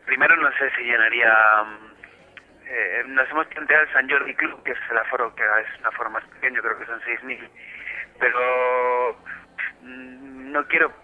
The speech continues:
precipitar las cosas. Y igual que con, con diciembre hicimos el Apolo, igual con, nos apetecía hacer la primera ronda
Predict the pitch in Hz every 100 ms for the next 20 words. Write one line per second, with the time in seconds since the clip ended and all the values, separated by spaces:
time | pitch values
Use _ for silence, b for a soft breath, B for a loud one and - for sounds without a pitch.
0 | - 135 - - - 123 123 117 139 123
1 | 117 117 117 113 113 113 127 127 143 135
2 | 123 131 127 127 123 123 120 117 120 117
3 | _ _ - B B B B B B B
4 | - - - - - - 147 139 135 147
5 | 143 135 151 131 127 123 143 143 143 147
6 | - B B B 120 127 131 131 - 131
7 | 127 127 123 123 131 139 - - 170 170
8 | 170 160 143 147 170 165 170 170 190 196